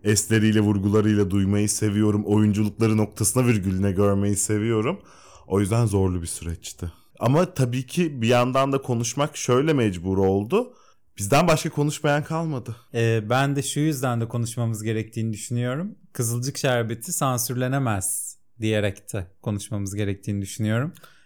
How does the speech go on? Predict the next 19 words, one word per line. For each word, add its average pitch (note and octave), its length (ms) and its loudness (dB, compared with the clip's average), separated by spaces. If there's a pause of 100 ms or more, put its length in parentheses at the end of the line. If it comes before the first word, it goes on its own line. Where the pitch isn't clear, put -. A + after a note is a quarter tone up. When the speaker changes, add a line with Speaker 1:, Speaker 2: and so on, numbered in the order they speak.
(120)
Speaker 2:
Özellikle B2+ 520 0
bu A2+ 80 -10
konudan B2 380 -2
daha B2 140 2
fazla A2+ 360 -2
bahsetmemiz G2+ 680 -6
gerektiğini G2+ 500 -6
düşünüyorum. G2+ 600 -6 (120)
Speaker 1:
Çünkü B2+ 520 2
Türkiye'de C#3+ 480 2
çok C#3 260 -4
uzun C#3 160 0
zamandır C#3 540 2
görmediğimiz C3 680 2
bir C3 40 -4
şey D3+ 260 0
görüyoruz F#2 500 2
aslında F2+ 420 -2
televizyonlarda. F2+ 1200 -2